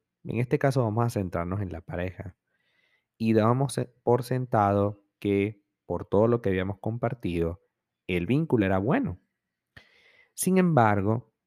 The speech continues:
de manera lenta, gradual, vamos siendo testigos de cómo esta persona nos empieza a dejar de lado y su interés comienza a ser más y más superficial.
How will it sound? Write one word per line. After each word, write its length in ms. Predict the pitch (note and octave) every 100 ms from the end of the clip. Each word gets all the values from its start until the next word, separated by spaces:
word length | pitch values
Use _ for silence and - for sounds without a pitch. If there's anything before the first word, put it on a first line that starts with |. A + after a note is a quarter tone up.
| _ _ -
de 100 | F2+
manera 300 | F2+ A2 A#2+
lenta, 760 | G#2+ A2 A2 G2 F#2 F2+ F2+ _ _ _ _
gradual, 840 | F#2 F2 E2+ F2+ F#2+ G2+ G2+ A2+ - _ _ _ -
vamos 400 | A2+ G2+ A2+ B2+
siendo 460 | C3 B2+ B2+ C3+
testigos 760 | C3 G2+ - B2 B2 A#2+ D3 C3
de 200 | G2 -
cómo 380 | G#2 A2 B2 A#2+
esta 340 | A#2 C3+ C3
persona 720 | F#2 F#2 - C#3 F#2 F2 F2+ _ _ _ _
nos 300 | - F#2 F2
empieza 500 | F2 - A2 C3 C#3
a 60 | A#2+
dejar 320 | F#2 F2 F2+
de 100 | G#2
lado 500 | G#2 F#2+ E2 F2 - _ _ _ _ _ _
y 140 | B2 A#2+
su 160 | B2
interés 640 | A#2 A2 G2+ G2+ C3+ E3 -
comienza 540 | - G#2 G2+ G2+ A2+
a 40 |
ser 380 | A2+ A#2+ A#2 B2 _ -
más 580 | F#2+ G2+ C3 D3 - _ _
y 160 | G#2+ G2
más 460 | F2 F2+ F#2+ -
superficial. 960 | _ - B2 A#2 - A2 - E2 D#2+